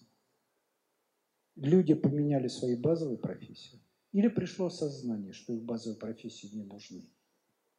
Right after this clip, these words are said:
и кинулись в другие миры. А сейчас поговорите с любым человеком, кто в промышленности. Он скажет: "Да за токаря шестого разряда, ребят, да он у меня будет получать на уровне начальника управления".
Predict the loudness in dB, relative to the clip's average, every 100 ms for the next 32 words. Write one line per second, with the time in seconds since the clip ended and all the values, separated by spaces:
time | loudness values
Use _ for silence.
0 | _ _ -10 -6 -2 0 0 -4 -6 -6
1 | -8 -12 -16 -18 -20 _ _ _ _ _
2 | _ _ _ -2 0 0 0 0 0 2
3 | 4 4 2 -2 0 2 0 4 4 4
4 | 2 -4 -4 -4 -4 -8 -14 _ _ -6
5 | -4 -6 -10 -18 -20 -20 -20 _ _ _
6 | _ _ _ -10 -4 0 0 4 6 8
7 | 6 6 2 0 -6 -10 -6 -4 -4 -4
8 | -6 -6 -6 -8 -14 _ _ _ _ _
9 | 0 2 2 2 4 6 8 8 4 4
10 | 2 2 2 -2 -2 -6 -6 -8 -10 -10
11 | -12 -18 _ _ _ -8 -6 0 0 0
12 | -2 -2 -4 -4 -10 -12